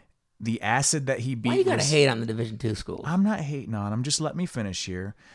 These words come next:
Speaker 1: The acid that he beat was Aaron Acid, the backup from Missouri, not the starter, Austin from Michigan.
Speaker 2: Oh, I
Speaker 1: So
Speaker 2: missed that
Speaker 1: I'm
Speaker 2: one.
Speaker 1: not impressed with
Speaker 2: <laughs>
Speaker 1: that
Speaker 2: I
Speaker 1: win
Speaker 2: missed
Speaker 1: at
Speaker 2: that
Speaker 1: all.
Speaker 2: one. Whoops.
Speaker 1: Um, I, he, he, let's see, he beat Marcus Simmons four to nothing,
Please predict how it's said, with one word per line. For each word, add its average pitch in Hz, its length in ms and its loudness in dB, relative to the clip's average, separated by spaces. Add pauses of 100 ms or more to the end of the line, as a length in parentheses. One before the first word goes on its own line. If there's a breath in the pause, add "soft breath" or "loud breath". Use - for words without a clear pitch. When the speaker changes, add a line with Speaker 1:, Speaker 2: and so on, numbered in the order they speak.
(140)
Speaker 1:
The 123 220 -6
acid 127 600 -2
that 107 160 -2
he 107 140 -4
beat 104 340 -2
was 113 220 -4
Aaron 135 320 -2
Acid, 98 440 -4
the 107 80 -4
backup 120 480 -4
from 101 160 -4
Missouri, 92 500 -6
not 110 300 -4
the 127 80 -8
starter, 104 520 -6
Austin 104 440 -4
from 127 240 -4
Michigan. 92 480 -6
Speaker 2:
Oh, 113 180 -6 (180 loud breath)
I 104 80 -4
Speaker 1:
So 107 120 0
Speaker 2:
missed 98 140 -4
that 104 40 0
Speaker 1:
I'm 104 160 2
Speaker 2:
one. 104 60 4
Speaker 1:
not 104 200 2
impressed 151 500 4
with 131 100 4
Speaker 2:
<laughs> 151 60 4
Speaker 1:
that 131 180 6
Speaker 2:
I - 60 4
Speaker 1:
win - 60 2
Speaker 2:
missed 117 140 6
Speaker 1:
at 131 60 2
Speaker 2:
that 101 180 4
Speaker 1:
all. 110 60 4
Speaker 2:
one. 127 180 -4 (100)
Whoops. 117 380 -12
Speaker 1:
Um, 110 480 2 (160)
I, - 80 -8 (640)
he, 131 260 -4
he, 120 260 -8
let's 123 140 -2
see, 110 120 -2
he 123 120 -2
beat 143 220 -2
Marcus 123 360 2
Simmons 131 480 2
four 127 300 -4
to 139 80 -2
nothing, 113 480 -2